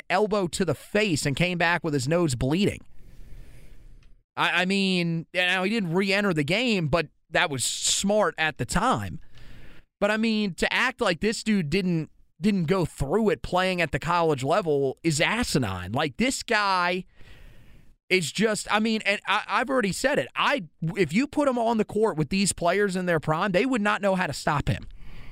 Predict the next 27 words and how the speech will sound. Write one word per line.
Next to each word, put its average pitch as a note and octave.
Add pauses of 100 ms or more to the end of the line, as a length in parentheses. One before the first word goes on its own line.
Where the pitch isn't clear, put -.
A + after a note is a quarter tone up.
(300)
He G#3+
was C4
that A#3+
dominant. A#3 (760)
Fro-, G3
and G#3
again, G#3+
from G#3
the G#3+
word F#3 (240)
go. D#3+ (320)
He E3
stayed F#3
there A3+
for G#3
four G#3+
years. G3+
That D#3+
has F#3+
to G3
be F#3+
a F#3
part G3+
of F3+
it F#3+
as E3+
well. F#3